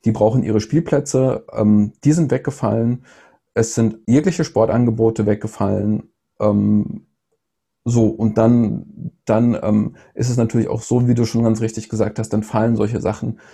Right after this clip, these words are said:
solche Highlights, wo die Kinder mal zu Oma gehen und mit, mit Oma und Opa mal eine Runde Rädchen fahren oder irgendwas, fällt auch komplett weg, weil Oma und Opa sind tabu. Und insofern, ähm, trifft das natürlich auch bei den Kindern in eine Zeit,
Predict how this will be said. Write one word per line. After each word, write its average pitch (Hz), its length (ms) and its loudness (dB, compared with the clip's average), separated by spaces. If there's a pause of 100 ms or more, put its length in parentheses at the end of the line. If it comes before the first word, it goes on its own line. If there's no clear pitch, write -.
solche 110 320 -2
Highlights, 131 580 2
wo 117 400 -4
die 113 140 -2
Kinder 117 260 0
mal 110 220 0
zu - 180 -6
Oma 131 280 0
gehen 110 280 0
und 107 160 0
mit, 107 220 -2
mit 113 160 -6
Oma 113 220 0
und 113 100 0
Opa 127 260 -2
mal 113 160 -2
eine 113 100 -2
Runde 113 300 0
Rädchen 123 320 -2
fahren 107 300 -2
oder 107 240 -2
irgendwas, 117 280 -2
fällt 104 240 -2
auch 120 200 -2
komplett 139 380 -4
weg, 143 180 -4
weil 104 180 -4
Oma 110 220 -2
und 110 80 -4
Opa 110 320 -4
sind 107 240 -4
tabu. 175 360 2 (600)
Und 143 180 2
insofern, 127 760 0
ähm, 110 480 0 (1120)
trifft 156 360 -2
das - 180 -2
natürlich 127 520 -2
auch - 240 -4
bei 107 160 -2
den 113 160 -4
Kindern 135 380 -2
in 107 140 -6
eine 110 280 -8
Zeit, 120 580 -4